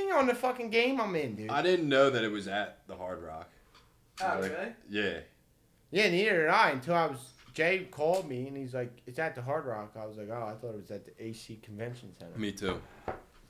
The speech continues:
Speaker 2: So I, when we get there, I was like, "Ah, I guess I'm fucking gambling." I had no intentions of gambling that day.
Speaker 1: And neither did I. I was
Speaker 3: Me neither.
Speaker 1: tattoo, leave.
Speaker 2: But when, when
Speaker 1: And then
Speaker 2: you
Speaker 1: it
Speaker 2: walk
Speaker 1: was
Speaker 2: in
Speaker 1: like,
Speaker 2: the casino,
Speaker 1: and
Speaker 2: it's
Speaker 1: then it
Speaker 2: gonna
Speaker 1: was like,
Speaker 2: happen.
Speaker 1: "Oh, well,
Speaker 3: No,
Speaker 1: we got
Speaker 3: it's
Speaker 1: these
Speaker 3: not.
Speaker 1: free tickets."
Speaker 2: You're not normal.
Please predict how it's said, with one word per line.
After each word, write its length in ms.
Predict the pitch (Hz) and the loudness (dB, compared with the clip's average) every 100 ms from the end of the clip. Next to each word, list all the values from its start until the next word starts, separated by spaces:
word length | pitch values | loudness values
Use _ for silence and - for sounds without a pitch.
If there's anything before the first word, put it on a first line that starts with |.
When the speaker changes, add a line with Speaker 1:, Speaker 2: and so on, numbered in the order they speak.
| - | -20
Speaker 2:
So 120 | - 95 | -6 -2
I, 80 | 98 | 0
when 140 | 104 | 0
we 80 | 101 | 0
get 140 | 113 | 0
there, 100 | 104 | 0
I 40 | 95 | -2
was 100 | 92 | -2
like, 100 | 113 | -2
"Ah, 100 | 214 | -4
I 80 | 240 | -4
guess 200 | 208 214 | -6 -6
I'm 80 | 214 | -6
fucking 340 | 226 220 196 | -4 -6 -6
gambling." 480 | 220 240 123 101 123 - - _ _ _ _ _ _ _ _ _ _ _ _ _ _ _ _ - | -6 -4 -4 -6 -8 -14 -20 _ _ _ _ _ _ _ _ _ _ _ _ _ _ _ _ -4
I 80 | 110 | 0
had 120 | 110 | 2
no 140 | 98 90 | 2 -2
intentions 500 | - 104 95 95 95 | 0 0 0 -8 -8
of 80 | |
gambling 420 | 95 92 92 98 98 | -6 -4 -4 -6 -6
that 180 | 101 | -6
day. 260 | 104 113 120 123 - - 170 165 - - - _ _ _ _ _ _ _ _ _ - | -6 -6 -6 -8 -20 -20 -20 -20 -20 -20 -20 _ _ _ _ _ _ _ _ _ -12
Speaker 1:
And 100 | 120 | -2
neither 320 | 156 196 175 | 2 4 4
did 80 | 143 | 4
I. 400 | 143 185 233 127 - - | 6 6 6 4 -4 -10
I 60 | 135 | -8
was 140 | 151 | -8
Speaker 3:
Me 140 | 160 160 | -8 -6
neither. 100 | 170 | 2
Speaker 1:
tattoo, 600 | 185 185 - 220 233 220 | 4 4 6 6 6 4
leave. 400 | 151 165 135 123 - - | 0 2 2 -6 -14 -8
Speaker 2:
But 120 | 139 | -2
when, 200 | 139 139 139 | 0 0 0
when 120 | 170 | 4
Speaker 1:
And 60 | |
then 140 | 180 196 | 6 10
Speaker 2:
you 60 | |
Speaker 1:
it 40 | 196 | 10
Speaker 2:
walk 80 | 185 | 8
Speaker 1:
was 100 | 170 | 8
Speaker 2:
in 60 | |
Speaker 1:
like, 140 | 170 147 | 6 6
Speaker 2:
the 40 | 156 | 0
casino, 320 | - 165 160 | 2 6 8
Speaker 1:
and 40 | 165 | 10
Speaker 2:
it's 20 | |
Speaker 1:
then 140 | 202 208 | 10 10
it 40 | |
Speaker 2:
gonna 120 | 208 190 | 8 6
Speaker 1:
was 100 | 127 | 8
like, 220 | 180 165 | 8 8
Speaker 2:
happen. 280 | - 92 - | 2 -6 2
Speaker 1:
"Oh, 240 | 262 262 233 | 8 10 10
well, 80 | |
Speaker 3:
No, 60 | 240 | 8
Speaker 1:
we 60 | 247 | 8
got 120 | 254 | 8
Speaker 3:
it's 80 | 254 | 8
Speaker 1:
these 120 | 233 | 0
Speaker 3:
not. 160 | 226 240 | 0 2
Speaker 1:
free 200 | 254 254 | 4 2
tickets." 220 | - 254 | 2 4
Speaker 2:
You're 180 | 151 165 | 6 6
not 340 | 170 165 151 | 6 6 4
normal. 480 | 147 156 156 104 78 | 2 2 2 0 -4